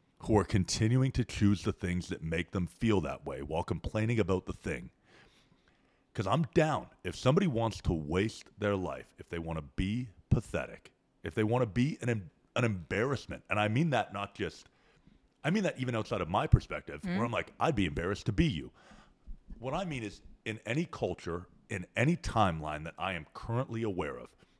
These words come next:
Speaker 1: in any religious or personal philosophy I've ever read, no one in history would be happy to be like you.
Speaker 2: Mm-hmm.
Speaker 1: No one would be proud of it.
Speaker 2: Mm-hmm.
Speaker 1: And they continue to choose that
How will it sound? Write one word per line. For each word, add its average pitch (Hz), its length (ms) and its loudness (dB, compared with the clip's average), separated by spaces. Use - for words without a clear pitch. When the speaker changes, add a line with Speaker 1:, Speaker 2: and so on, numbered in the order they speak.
Speaker 1:
in 87 80 -10
any 87 160 -6
religious 101 680 0
or 73 140 -8
personal 139 440 -2
philosophy 87 580 -2
I've 87 120 -2
ever 98 160 0
read, 107 280 2
no 101 260 4
one 170 260 6
in 135 140 0
history 135 480 6
would 95 180 2
be 101 100 4
happy 110 400 4
to - 160 -2
be 110 300 6
like 73 340 -2
you. 62 160 -12
Speaker 2:
Mm-hmm. 160 260 -4
Speaker 1:
No 95 280 4
one 160 260 4
would 147 140 4
be 151 100 2
proud 87 340 6
of - 80 -10
it. - 80 -18
Speaker 2:
Mm-hmm. 165 260 -6
Speaker 1:
And 107 160 0
they 107 80 4
continue 135 680 4
to - 160 0
choose - 540 6
that 64 300 -6